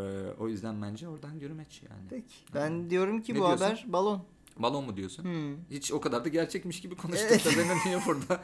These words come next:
Speaker 1: <laughs> ters köşeyi yatırdın acaba?
Speaker 2: Yani
Speaker 1: Neden balon diyorsun peki?
Speaker 2: bana mantıklı geldi çünkü şey, bir sonraki,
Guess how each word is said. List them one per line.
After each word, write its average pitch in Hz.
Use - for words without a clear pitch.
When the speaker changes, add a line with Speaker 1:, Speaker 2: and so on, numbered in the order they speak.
Speaker 1:
<laughs> -
ters 120
köşeyi 123
yatırdın 110
acaba? 104
Speaker 2:
Yani 180
Speaker 1:
Neden 180
balon -
diyorsun 147
peki? 156
Speaker 2:
bana 220
mantıklı 208
geldi 139
çünkü 131
şey, 131
bir 135
sonraki, 135